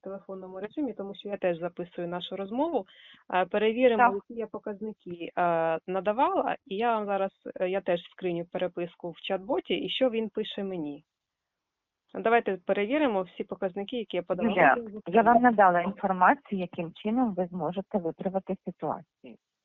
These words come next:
Speaker 2: Показники я бачу і на сьогодні навіть двадцять два п'ятсот сорок три. Через чат-бот ви сьогодні вносили. На тридцять перше нуль сьоме двадцять два триста сорок п'ять. Ці показники є в системі, але вони заблоковані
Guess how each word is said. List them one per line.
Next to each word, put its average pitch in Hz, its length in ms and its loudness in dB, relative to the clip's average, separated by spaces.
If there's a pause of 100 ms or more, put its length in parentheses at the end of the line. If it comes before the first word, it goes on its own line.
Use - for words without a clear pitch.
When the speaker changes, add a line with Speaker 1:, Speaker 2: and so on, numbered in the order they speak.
(260)
Speaker 2:
Показники 233 520 2
я 330 140 6
бачу 196 380 4
і - 20 0
на 214 200 4
сьогодні 220 440 2
навіть 135 280 -2
двадцять 165 340 2
два 233 180 6 (380)
п'ятсот 240 340 4 (100)
сорок 220 320 2
три. 156 180 -2 (500)
Через 196 160 -6 (100)
чат-бот 202 380 4
ви 208 160 4
сьогодні 220 400 2
вносили. 160 580 -2 (180)
На 160 80 -4
тридцять - 340 -8
перше 262 320 6
нуль 233 140 6 (120)
сьоме 285 220 6
двадцять 202 380 4
два 226 180 6
триста 220 480 -2
сорок 214 320 0
п'ять. 135 340 4 (1000)
Ці 302 100 -2
показники 226 640 4
є 220 220 2
в - 140 -8
системі, 143 600 2 (140)
але 196 260 8
вони 202 400 0
заблоковані 196 800 2